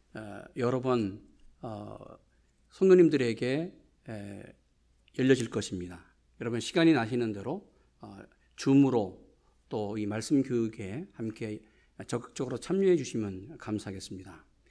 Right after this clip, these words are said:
이 내용을 갖고 이번 주와 다음 주 두 주에 걸쳐서 은혜의 세계, 말씀의 세계로, 어, 달려가겠습니다.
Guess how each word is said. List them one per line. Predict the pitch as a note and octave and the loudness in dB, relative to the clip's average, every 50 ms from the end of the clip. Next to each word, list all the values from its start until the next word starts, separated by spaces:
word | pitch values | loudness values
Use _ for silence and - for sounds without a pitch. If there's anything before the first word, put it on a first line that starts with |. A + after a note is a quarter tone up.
| _ - _ - | _ -20 _ 6
이 | D#3 D#3+ G3 | 8 10 10
내용을 | F3 D3 D3 D#3 F3+ G3+ G3+ G3 | 10 10 10 10 10 10 8 6
갖고 | E3+ D3 B2 - - A#2+ G#2 A#2+ F3+ - - - - - - - | 4 2 -2 -4 -6 -6 -6 -6 -8 -10 -16 -20 -20 -20 -12 -2
이번 | - D3 D#3 E3 F3 F3+ F3+ E3+ | 0 2 4 6 6 4 4 2
주와 | - F#3 D#3+ E3 E3 D#3+ | 0 -2 0 0 0 -2
다음 | - G#2+ A2+ A#2 C3 C#3+ D#3 D3 | -4 -4 -2 0 2 2 2 2
주 | - - B2 G#2 G2 - | 0 -2 -4 -4 -4 -6
두 | - - D3 D3 | -6 -4 -2 2
주에 | F3 E3+ E3+ E3 | 2 4 4 2
걸쳐서 | C#3 A#2 A2 - - - G#2 - - D3+ A#2+ G2+ - - - - - _ - | 2 -2 -4 -6 -6 -10 -6 -4 -4 -4 -4 -6 -10 -20 -20 -20 -16 _ -2
은혜의 | C3 C#3 D3+ D#3 D#3 C#3+ | 2 4 4 4 4 2
세계, | - C3+ A#2+ B2 B2 | 0 0 -2 0 0
말씀의 | A2 A2 G#2 - B2+ A#2+ A2+ A2+ | 0 -2 -4 -4 -2 -2 -2 -2
세계로, | - - G2 G2 F#2+ A2 C3+ F#3 G3 - | -4 -6 -10 -8 -6 -4 -4 -4 -6 -8
어, | - G2+ F#2+ | -12 -14 -14
달려가겠습니다. | - - G#2+ G#2+ A2 - G#2+ G2+ G2 F#2+ - G#2+ G2 G2 - - F#2+ F2+ F2 F2+ F2 - - | -10 -8 -6 -6 -6 -6 -8 -10 -12 -12 -12 -12 -12 -12 -12 -12 -12 -14 -14 -14 -18 -20 -20